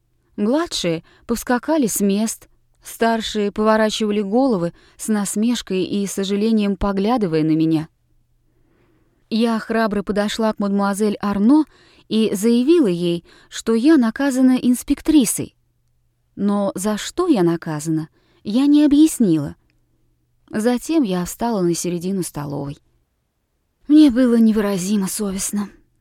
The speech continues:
и в то же время сладко. Лицо мое горело, как в огне.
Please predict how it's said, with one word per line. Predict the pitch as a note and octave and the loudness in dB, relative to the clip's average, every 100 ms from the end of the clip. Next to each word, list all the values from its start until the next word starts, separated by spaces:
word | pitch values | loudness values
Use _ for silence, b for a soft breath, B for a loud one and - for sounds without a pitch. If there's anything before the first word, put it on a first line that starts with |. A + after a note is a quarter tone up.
| b b b - | b b b -12
и | F#3+ F#3 | -8 -8
в | |
то | - A3 | -8 -6
же | G#3+ | -4
время | A3+ B3+ B3+ | -2 0 0
сладко. | - D#4 E4 - - _ _ _ _ _ _ _ _ _ _ - | -2 -4 -4 -10 -18 _ _ _ _ _ _ _ _ _ _ -4
Лицо | G3+ A3+ - D4 | -2 -2 0 0
мое | A#3 F#3 | 0 -2
горело, | F3 F#3 A3 B3 | -2 -2 -2 -2
как | F3+ D#3+ | -4 -6
в | E3 | -6
огне. | D#3 E3 F3 | -2 0 0